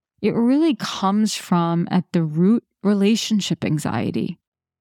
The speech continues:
It's anxiety. You know, we don't have to call it anxious attachment. We don't have to call it avoidance. We don't have to call it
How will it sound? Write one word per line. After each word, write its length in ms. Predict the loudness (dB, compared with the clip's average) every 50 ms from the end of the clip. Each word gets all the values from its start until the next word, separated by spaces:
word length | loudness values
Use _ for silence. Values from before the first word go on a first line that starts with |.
| _ _ _ _ _ _ _ _ _ _ -2
It's 240 | -2 0 -2 -4 -2 0
anxiety. 920 | 2 2 2 2 2 2 2 2 4 4 2 2 0 -2 -4 -6 -8 -6 -2
You 120 | 0 2
know, 300 | 2 2 2 0 -2 -4 _
we 240 | -2 0 2 4 4
don't 180 | 4 2 2
have 200 | 0 0 -2 0
to 100 | 0 -2
call 320 | -2 -2 0 0 2 2 2
it 120 | 0 0 0
anxious 400 | 0 0 0 0 0 0 0 0
attachment. 580 | -2 -2 0 0 0 0 -2 -2 -2 -2 -2 0
We 40 | -2
don't 120 | -2 -2
have 80 | -4 -6
to 80 | -10
call 240 | -6 -2 0 2 2
it 100 | 4 2
avoidance. 580 | 2 0 2 2 2 4 2 2 0 0 -2 -2
We 80 | 0
don't 60 | 0 0
have 100 | 0 -2
to 80 | -4
call 320 | -4 -4 -2 0 2 2 2
it 120 | 0